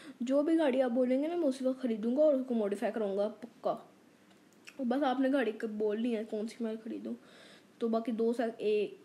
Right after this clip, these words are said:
ये ले हो गया, बस बंदे मरे जो गए हैं, जो बंदे से वो मर चुके हैं। बाकी अभी देखते हैं आगे क्या होता है हमारे साथ।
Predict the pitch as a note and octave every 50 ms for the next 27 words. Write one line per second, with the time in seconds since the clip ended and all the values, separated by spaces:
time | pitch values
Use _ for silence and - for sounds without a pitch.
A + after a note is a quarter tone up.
0 | - A#3 A#3+ A#3 A3 A3+ A#3+ B3+ A#3 G#3 G3+ G3+ G#3 A3 A3 A3+ A#3 A3 A3 G#3+
1 | A3 A3 A#3 A3+ A3+ A3+ A3 A3 G#3+ G#3+ G#3+ A3 A#3+ A#3 A#3+ A#3 A#3+ A#3 A#3 A3+
2 | A3+ A#3 A3+ A3 A#3+ A3+ A3 A3+ A3 A3 A3+ A3 G#3+ A3 A3+ A3+ - A3+ G#3+ A3
3 | A3+ G#3+ A3 G#3+ G#3+ A3+ - - C#4 - C4+ C4+ C4+ B3+ B3+ B3 B3+ B3 - -
4 | - - - - - - - - - - _ - - - - - - - - -
5 | - - - A#3+ A#3+ B3 - C#4+ C#4 C#4 D4+ C#4 C#4+ C4 A#3+ B3+ B3+ - D4+ D4+
6 | D4 C4 B3 B3+ C4 B3+ B3+ C4 B3+ - A3 G#3+ G#3+ A#3 A#3 A3 A#3+ A#3 A#3+ G#3+
7 | G#3+ A3+ - - A#3 A3+